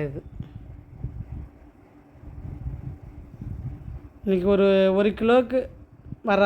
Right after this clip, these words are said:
அளவுக்கு கட் பண்ணிக்கிறேங்க. அப்புறம் வேணும்னும் போது நம்ம அப்பப்போ அறுவடை பண்ணிக்கலாம்னு சொல்லி செடியிலே இருக்கட்டும்னு சொல்லி விட்டுருக்குறேங்க. இதெல்லாம் பாருங்க, இன்னும் அறுவடை பண்ணுறதுக்கு ரெடியாக இருக்குதுங்க. இது எல்லோசியா மாறுதுங்க.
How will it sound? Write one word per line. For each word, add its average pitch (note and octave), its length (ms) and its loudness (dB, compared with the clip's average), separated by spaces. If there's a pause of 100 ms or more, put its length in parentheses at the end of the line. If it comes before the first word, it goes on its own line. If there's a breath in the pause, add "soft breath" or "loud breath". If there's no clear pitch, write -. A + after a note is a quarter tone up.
அளவுக்கு G#3+ 300 4 (120)
கட் F3+ 180 0
பண்ணிக்கிறேங்க. E3+ 500 4 (300)
அப்புறம் A3+ 300 2 (200)
வேணும்னும் A3 460 6
போது A#3 180 4
நம்ம G#3+ 220 4
அப்பப்போ F#3+ 400 2
அறுவடை F#3 200 4 (120)
பண்ணிக்கலாம்னு E3+ 540 0
சொல்லி F3 200 -2 (1000 soft breath)
செடியிலே G#3 400 6
இருக்கட்டும்னு F#3 480 0
சொல்லி F3+ 200 0
விட்டுருக்குறேங்க. D#3+ 640 -2 (200)
இதெல்லாம் F#3+ 380 4
பாருங்க, E3+ 320 4
இன்னும் E3+ 180 4
அறுவடை E3+ 220 4 (100)
பண்ணுறதுக்கு D#3+ 480 0
ரெடியாக E3 320 2
இருக்குதுங்க. D#3+ 460 -2 (1040 soft breath)
இது G3+ 100 4 (120)
எல்லோசியா A#3+ 440 6 (140)
மாறுதுங்க. G3+ 500 6